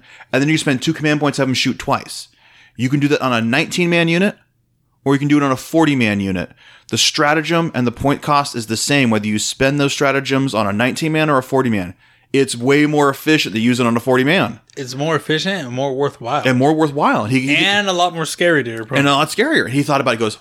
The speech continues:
Speaker 1: "I didn't think about it like that." And I
Speaker 2: Like,
Speaker 1: go,
Speaker 2: if, if you, if you think, like, again, my list is right next to Andy. And I said, even A T C, everybody went to Big Game Hunter. Everyone did.
Speaker 1: You have to.
Speaker 2: Did I care?
Speaker 1: No.
Speaker 2: No.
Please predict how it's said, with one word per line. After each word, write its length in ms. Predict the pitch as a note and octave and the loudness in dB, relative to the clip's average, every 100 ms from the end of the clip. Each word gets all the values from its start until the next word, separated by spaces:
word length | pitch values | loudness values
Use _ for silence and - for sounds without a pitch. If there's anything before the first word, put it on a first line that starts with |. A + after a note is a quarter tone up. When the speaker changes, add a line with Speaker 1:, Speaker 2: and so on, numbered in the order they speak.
| - | -6
Speaker 1:
"I 120 | C3+ | -4
didn't 100 | E3+ | -2
think 100 | E3 | -2
about 140 | A#2 | -2
it 80 | G2 | -2
like 160 | F#2 - | -6 -10
that." 220 | B1+ B1 _ | -12 -14 _
And 80 | - | -4
I 40 | |
Speaker 2:
Like, 40 | C3 | 0
Speaker 1:
go, 140 | C#3 | 0
Speaker 2:
if, 240 | D3 C#3+ - | -2 -10 -12
if 180 | D3 C#3+ | -12 -6
you, 240 | F3 D#3 - _ _ | -6 -6 -8 _ _
if 40 | - | -14
you 80 | |
think, 320 | D#3 G#3 G3 D3+ | -8 -6 -6 -4
like, 300 | D3+ - _ _ _ _ _ _ _ _ | -6 -6 _ _ _ _ _ _ _ _
again, 380 | D3+ F3 D#3 A#2 | -4 -2 -2 -6
my 120 | A2+ D3 | -4 2
list 220 | G#3 A3 | 2 0
is 120 | G#3 | -4
right 140 | G3+ | -4
next 180 | F#3 E3+ | -4 -6
to 60 | D#3+ | -8
Andy. 300 | C3+ A2 - _ _ _ _ _ _ _ _ _ - | -12 -14 -18 _ _ _ _ _ _ _ _ _ -4
And 100 | D#3+ | 0
I 80 | |
said, 360 | D#3+ F#3+ F3 D#3 _ | 2 2 0 -2 _
even 180 | D#3+ D#3+ | -2 2
A 100 | F3 | 2
T 140 | F3+ F#3 | 0 -2
C, 400 | A3 F3 A2+ _ _ _ | -4 -6 -8 _ _ _
everybody 640 | - A#3+ A#3 B3 G#3 A3 G#3+ | 0 0 2 -2 0 0 0
went 200 | G#3 F#3 | -2 -4
to 80 | F3+ | -4
Big 160 | F#3 | -4
Game 160 | F3 E3 | -4 -8
Hunter. 280 | D#3 A2 - - _ _ _ _ _ _ | -8 -10 -14 -20 _ _ _ _ _ _
Everyone 380 | - A#3 F#3+ A#2+ | -2 0 0 -2
did. 120 | G#2 - - _ _ _ _ - | -6 -18 -20 _ _ _ _ -4
Speaker 1:
You 100 | C#3+ | 0
have 240 | F3 G#3+ | 0 0
to. 180 | - D2+ - _ _ | -4 -10 -12 _ _
Speaker 2:
Did 140 | - A#2 | -10 -8
I 140 | G#2 | -8
care? 500 | G#2 C3 D#3 A3 A#3+ - | -6 0 2 2 -2 -4
Speaker 1:
No. 320 | B2+ F#3 F#2 - _ B2+ | 0 2 0 -6 _ -10
Speaker 2:
No. 280 | D#3+ E3+ | -8 -8